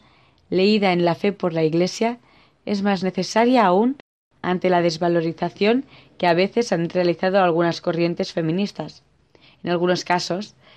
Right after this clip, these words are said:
la Virgen de Nazaret ha sido presentada como el símbolo de la personalidad femenina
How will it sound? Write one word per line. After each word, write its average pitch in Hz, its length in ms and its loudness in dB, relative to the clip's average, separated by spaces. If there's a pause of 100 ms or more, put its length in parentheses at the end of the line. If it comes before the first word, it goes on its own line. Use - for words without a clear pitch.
(200)
la 170 100 0
Virgen 196 320 -2
de 240 80 0
Nazaret 233 580 0
ha 202 100 -4
sido 214 220 -4
presentada 233 600 -4
como 180 240 -4
el 180 60 -6
símbolo 226 400 2
de 208 100 4
la 175 140 2
personalidad 175 560 -4
femenina 175 560 -4